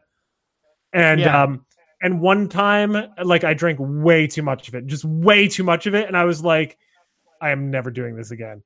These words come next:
Speaker 1: I am <laughs> never doing this again." I, I, I thought I was gonna die. I thought I was gonna die 'cause, yeah, I was like, basically, I was like, I had enough caffeine to do an all-nighter, but I needed to go to bed because I was so drunk, I was, like, spinning. Yeah, it was like, "I am
Speaker 2: <laughs>
Speaker 1: not, this is not where I need to be right now.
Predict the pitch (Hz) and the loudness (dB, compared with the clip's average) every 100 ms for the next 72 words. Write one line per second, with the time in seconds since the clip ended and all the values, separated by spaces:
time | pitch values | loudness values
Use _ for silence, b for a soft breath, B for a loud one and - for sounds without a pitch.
0 | _ 160 175 220 247 294 247 269 285 262 | _ -2 2 6 8 8 6 4 4 2
1 | 262 254 269 226 226 208 220 214 226 226 | 4 2 2 2 4 4 2 4 4 4
2 | 220 220 B B B 220 226 226 214 208 | 0 -2 B B B 2 4 6 4 4
3 | 190 190 175 170 170 151 139 156 180 208 | 2 -2 -2 -2 -4 -6 -10 -8 0 2
4 | 220 208 214 202 208 180 202 233 233 311 | 2 0 0 0 -2 -2 -12 -10 -2 2
5 | 190 190 233 226 254 240 b b b 277 | 2 2 0 4 2 2 b b b 0
6 | 269 285 294 269 247 220 233 208 214 208 | 0 -2 2 4 4 2 0 0 0 2
7 | 226 208 254 269 277 269 247 226 196 208 | 2 0 0 0 -4 -2 -6 -6 -4 -2
8 | 202 202 214 196 185 165 135 _ _ _ | 0 2 2 2 0 -2 -6 _ _ _
9 | - 208 196 185 196 214 214 208 202 202 | 0 4 6 4 -2 -2 -2 -2 2 2
10 | 180 185 175 185 185 175 170 - 185 175 | 4 2 0 -2 0 2 0 0 -2 0
11 | 180 160 151 151 147 - 160 165 139 113 | 0 0 -2 -4 -8 -10 -6 -6 -6 -10
12 | - 185 170 202 208 202 180 202 214 202 | -2 0 2 2 4 2 0 0 2 2
13 | 190 190 202 185 170 196 180 - 220 196 | 0 2 4 4 2 -8 -10 -8 -6 -2
14 | 185 175 165 156 151 143 143 143 135 135 | -2 2 2 0 -4 -6 -6 -4 -4 -6
15 | 123 117 | -10 -12